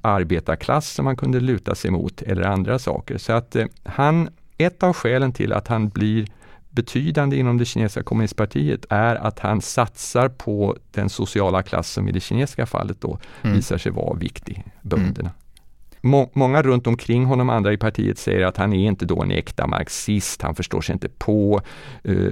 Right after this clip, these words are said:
Speaker 1: det här med kommunismen, han är en slags bonderebellledare. Men de lyckas han, alla, alla dessa hans egna kritiker inom partiet,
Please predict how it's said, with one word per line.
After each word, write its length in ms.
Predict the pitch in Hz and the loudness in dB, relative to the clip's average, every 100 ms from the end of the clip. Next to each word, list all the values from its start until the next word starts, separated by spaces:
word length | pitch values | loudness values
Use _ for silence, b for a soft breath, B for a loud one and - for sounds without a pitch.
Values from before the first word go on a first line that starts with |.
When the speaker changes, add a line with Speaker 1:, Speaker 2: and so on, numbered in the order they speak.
| 90 | -2
Speaker 1:
det 140 | 87 87 | -2 0
här 160 | 95 92 | 2 2
med 140 | 90 | 0
kommunismen, 560 | - 95 92 95 - 82 | 0 0 0 -2 -2 0
han 100 | 87 | 0
är 100 | 90 | 0
en 60 | |
slags 260 | - 80 - | -2 -4 -6
bonderebellledare. 2250 | 92 104 95 87 87 87 87 - - 90 92 90 92 87 90 95 120 143 139 135 131 127 123 b b b b b b - - | -2 2 4 4 2 2 2 0 -2 -2 0 0 2 2 2 2 2 2 2 2 4 2 0 b b b b b b -14 0
Men 280 | 113 120 | 2 4
de 220 | 117 127 147 | 4 4 4
lyckas 360 | 147 143 127 | 2 0 0
han, 200 | 143 139 | 0 2
alla, 360 | 139 127 117 117 | 2 2 2 2
alla 300 | 135 127 139 | 2 2 2
dessa 300 | 147 - 110 | 0 2 2
hans 360 | 110 113 - - | 2 0 -2 -2
egna 300 | 107 101 101 | 0 0 0
kritiker 640 | - 113 147 - 127 123 | 0 2 2 0 -2 0
inom 320 | 127 127 110 | 2 2 2
partiet, 520 | 196 - 101 135 240 | 0 0 0 0 -2